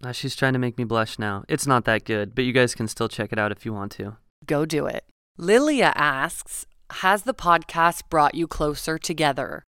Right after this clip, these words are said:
Speaker 2: So Heath and I actually started living together, like, two months after we started dating because I had <laughs> nowhere else to live 'cause I was just staying in Oregon. So he's like, "Why don't you just move in?"
Speaker 1: I just picked up this drifter on the side of the road and was like, "Hey, you should live with me."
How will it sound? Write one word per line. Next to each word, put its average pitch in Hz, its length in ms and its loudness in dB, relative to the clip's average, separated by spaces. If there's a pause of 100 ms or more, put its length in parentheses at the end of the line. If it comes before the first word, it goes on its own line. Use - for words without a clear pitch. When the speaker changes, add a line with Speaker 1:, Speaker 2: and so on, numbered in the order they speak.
(180)
Speaker 2:
So 233 500 4
Heath - 320 -4
and 359 100 0
I 392 140 2
actually 180 440 4
started 156 440 0
living 147 380 0
together, 185 640 -2 (140)
like, 151 300 -2
two - 200 -4
months 151 360 0
after 147 320 -2
we 147 80 -4
started 143 380 -2
dating 151 420 -2
because 139 560 -6 (240)
I 147 40 -8
had 151 160 -6
<laughs> 160 120 -2
nowhere 160 180 4
else 147 220 2
to 156 80 -2
live 151 200 0
'cause 151 180 -6
I 143 100 4
was 143 100 -2
just - 180 -6
staying 139 380 -4
in 143 80 -4
Oregon. 135 480 -2
So 147 120 -2
he's 139 200 -4
like, 139 180 -4
"Why 139 100 -2
don't 165 100 0
you 156 80 0
just 156 140 -2
move 147 240 -2
in?" 143 340 -2 (120)
Speaker 1:
I 151 80 2
just 127 200 -4
picked - 240 -2
up 123 160 0
this 113 180 -2
drifter 117 480 0
on 113 120 2
the 110 60 -2
side 110 200 0
of 107 80 -2
the 107 80 -2
road 110 320 0
and 113 100 0
was 110 140 -6
like, 110 160 -2
"Hey, 120 400 0
you 127 100 -4
should 120 180 -4
live 117 160 2
with 117 140 -6
me." 113 220 -4